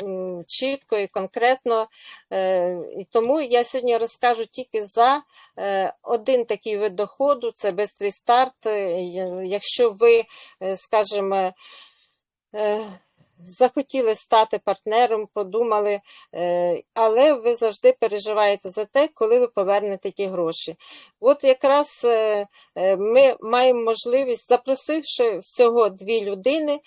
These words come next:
ми маємо можливість і, е, повернути свої, е,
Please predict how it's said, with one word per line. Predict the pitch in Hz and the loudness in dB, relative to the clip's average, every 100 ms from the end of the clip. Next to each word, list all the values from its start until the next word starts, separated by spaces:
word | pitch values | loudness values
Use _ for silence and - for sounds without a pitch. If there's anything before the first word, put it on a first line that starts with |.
| - _ | -20 _
ми | 208 214 | -6 0
маємо | 226 226 208 | 0 0 -2
можливість | 202 202 220 277 269 262 - - _ | -4 -4 -2 -2 -2 -6 -12 -20 _
і, | 220 254 285 - - _ - | -6 -4 -4 -8 -20 _ -2
е, | 202 | 0
повернути | 190 214 196 208 226 247 214 208 | 0 -2 0 0 0 0 -2 -6
свої, | - 190 196 202 214 208 190 - | -6 -4 -4 -2 -2 -2 -2 -4
е, | 190 180 175 | -2 0 0